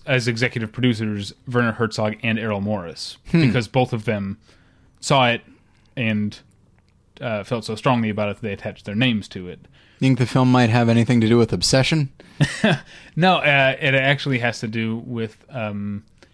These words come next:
Speaker 1: people who, uh, again, I don't read <laughs> synopses. Maybe I should have for the, like, I'm now realizing maybe for this episode I should have looked at what the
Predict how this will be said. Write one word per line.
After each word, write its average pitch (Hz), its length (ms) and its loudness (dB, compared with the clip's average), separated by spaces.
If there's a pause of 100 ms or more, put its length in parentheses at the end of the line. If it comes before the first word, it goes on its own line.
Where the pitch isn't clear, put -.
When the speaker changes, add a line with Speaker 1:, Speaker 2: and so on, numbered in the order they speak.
(800)
Speaker 1:
people 127 600 -4
who, 113 420 -4 (920)
uh, 110 180 -12
again, 127 220 -4
I 113 80 -4
don't 139 240 -4
read 127 280 0 (160)
<laughs> 143 40 -8
synopses. 135 440 0
Maybe 156 160 2
I 135 60 4
should 127 240 0
have 117 180 0
for 120 200 0
the, 117 140 2
like, 120 220 0
I'm 120 120 2
now 123 160 2
realizing 110 420 0
maybe 107 140 0
for 101 100 -12
this 104 160 -8
episode 101 300 -6
I 92 60 -8
should - 160 -6
have 101 120 -10
looked 104 160 -8
at 98 80 -12
what - 100 2
the 110 80 -2